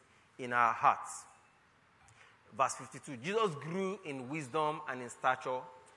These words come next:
and in favor with God and all the people.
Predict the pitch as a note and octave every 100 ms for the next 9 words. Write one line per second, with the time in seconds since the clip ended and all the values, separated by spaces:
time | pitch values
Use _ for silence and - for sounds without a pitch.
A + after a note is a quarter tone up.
0 | - - C3 C3 C3 A#2+ - D#3 D#3 D3+
1 | B2 A2 C#3 C3+ C3+ - - - - -
2 | A#2+ A#2 C3 C3+ A#2+ C3 A#2+ G2